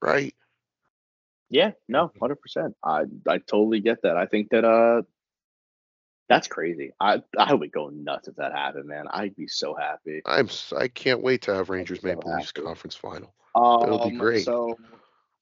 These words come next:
Speaker 2: here's my bold prediction of the season: is that Kaapo Kakko is gonna score thirty-five plus and have seventy plus points, which would then mean the Rangers are successful and are going to make a run.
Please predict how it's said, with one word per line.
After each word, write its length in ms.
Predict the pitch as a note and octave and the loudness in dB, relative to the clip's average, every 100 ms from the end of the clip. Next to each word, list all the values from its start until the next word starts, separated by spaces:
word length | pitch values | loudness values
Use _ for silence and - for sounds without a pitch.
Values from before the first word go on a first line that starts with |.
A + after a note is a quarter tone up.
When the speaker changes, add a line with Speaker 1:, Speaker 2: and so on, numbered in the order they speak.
| _ _ _ _ - | _ _ _ _ -8
Speaker 2:
here's 340 | C3 D3 C3 | -4 -4 -6
my 220 | A2+ G2+ | -6 -6
bold 220 | G2+ G2 G2 | -4 -6 -6
prediction 320 | G2 - F#2+ | -8 -6 -6
of 60 | |
the 60 | F#2 | -6
season: 520 | - F2 D#2+ D2 D#2 _ _ _ _ _ _ | -2 -2 -2 -8 -12 _ _ _ _ _ _
is 260 | F#2 F2 F2 | -2 -2 0
that 420 | E2+ E2 E2+ - _ _ _ _ _ _ _ - | 2 4 2 0 _ _ _ _ _ _ _ 4
Kaapo 320 | A2 - B2 | 4 6 2
Kakko 520 | A#2 A2 - G#2 F#2 | 4 4 4 2 2
is 100 | F#2 | -2
gonna 200 | F#2 F2+ | -6 -8
score 880 | - F2 F2 F2 F2 F2 E2+ E2+ - - | -6 -2 0 0 0 -2 -4 -6 -8 0
thirty-five 440 | G#2 G2+ A2 G2+ - | 2 4 4 4 2
plus 360 | G#2 G#2 - - | 0 0 0 -8
and 100 | F#2+ | -8
have 140 | F2+ | -6
seventy 260 | - F2+ E2+ | -4 -6 -6
plus 220 | - - | -10 -12
points, 380 | - - - - _ _ _ _ _ _ _ _ | -14 -16 -18 -20 _ _ _ _ _ _ _ _
which 180 | B2+ A#2+ | 0 4
would 100 | C3+ | 6
then 240 | B2 A#2+ A#2+ | 8 6 4
mean 160 | A#2+ | 0
the 80 | A2+ | 0
Rangers 300 | A2 G#2+ G2+ | 0 -2 -4
are 100 | G2 | -6
successful 640 | G#2 - F2+ - F2+ E2+ F2 | -6 -4 -4 -4 -6 -6 -6
and 100 | F2+ | -8
are 100 | F2+ | -4
going 320 | F2+ E2+ E2+ | -2 -2 -6
to 80 | - | -10
make 160 | E2+ D#2+ | -10 -6
a 80 | |
run. 180 | C#2+ G1+ | -6 -6